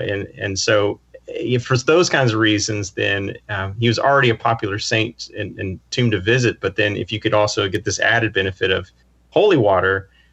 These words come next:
uh, from the tomb, you know, even better. And, and so, yeah, it was just a really popular site,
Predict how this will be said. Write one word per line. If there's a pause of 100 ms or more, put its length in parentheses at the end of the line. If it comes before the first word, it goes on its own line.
(160)
uh,
from
the
tomb, (520)
you
know,
even
better. (160)
And, (240)
and
so,
yeah,
it
was
just
a
really
popular
site,